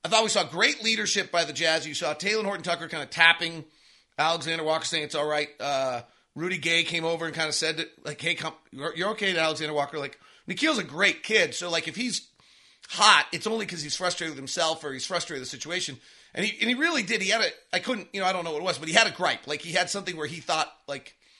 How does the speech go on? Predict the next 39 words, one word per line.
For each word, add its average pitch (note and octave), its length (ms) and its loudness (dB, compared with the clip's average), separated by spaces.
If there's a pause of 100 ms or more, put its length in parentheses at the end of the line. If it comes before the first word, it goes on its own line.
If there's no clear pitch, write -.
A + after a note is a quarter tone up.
(460)
I D#3+ 40 -6
think G3+ 160 -2
he G3 100 -4
thought F3+ 220 4
he D#3 60 -2
was D3+ 100 -6
being D3 220 -6
unfairly C#3+ 480 -4
criticized, A2 460 -12
right? C#3+ 200 -8
We C#3 120 -8
all C3 380 -6
do G#2+ 120 -14
it F2+ 80 -16
at - 60 -20
times F#2+ 240 -16
in F#2 60 -20
life. F#2 120 -20 (480)
And, D#3+ 180 -2 (540)
and F3+ 240 -6
then G3 300 -2
you F#3 100 -6
saw G#3+ 300 6
him, F3+ 160 2
like, E3+ 200 -2 (200)
even E3+ 240 -8
Simone E3+ 420 -2
came E3+ 200 -4
over E3 200 -2
to E3 60 -4
him D#3 100 -8
for D3+ 80 -12
a D#3 40 -8
second. D3+ 520 -4
Leo E3 260 -2
came D#3 220 -6
over D#3+ 180 -4
to D#3 100 -6
him. D3 160 -8